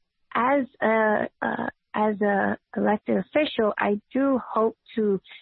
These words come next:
first acknowledge the racist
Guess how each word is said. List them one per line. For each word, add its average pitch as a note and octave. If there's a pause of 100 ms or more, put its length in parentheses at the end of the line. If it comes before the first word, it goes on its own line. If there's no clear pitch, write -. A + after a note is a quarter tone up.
(160)
first B3 (240)
acknowledge G#3+ (400)
the G3+ (160)
racist G#3